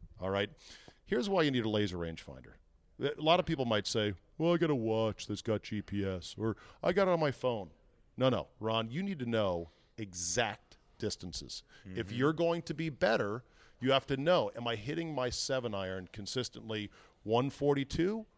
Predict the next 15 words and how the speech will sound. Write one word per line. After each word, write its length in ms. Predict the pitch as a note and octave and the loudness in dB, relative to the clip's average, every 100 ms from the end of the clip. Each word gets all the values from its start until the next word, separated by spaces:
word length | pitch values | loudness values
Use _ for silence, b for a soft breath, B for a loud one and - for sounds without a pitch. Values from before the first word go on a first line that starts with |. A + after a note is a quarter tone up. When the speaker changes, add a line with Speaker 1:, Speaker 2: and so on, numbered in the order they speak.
| _ - | _ -2
Speaker 1:
or 100 | D3+ | -2
one 200 | C3+ C3 | 0 -4
forty-eight, 640 | - C#3+ C#3 F#3 - - _ _ _ _ - | -4 -2 -2 -4 -8 -16 _ _ _ _ 2
right? 300 | B2 F#3+ - _ - | 2 2 -2 _ 2
Speaker 2:
Yes. 280 | F#2+ F#2 C#3 | 4 6 4
Speaker 1:
And, 180 | C#3 C3+ - | 2 0 -2
and 160 | C#3 C#3 | 2 4
a 60 | |
watch 440 | C#3+ E3 - - - | 4 0 -8 -6 -4
is 120 | A2 | -2
not 180 | G#2 E2+ | -2 -6
gonna 160 | F#2 | -8
tell 260 | F2 - F2+ | -10 -6 -6
you 160 | F2+ E2 | -8 -10
that. 280 | F#2 C3 | -6 -6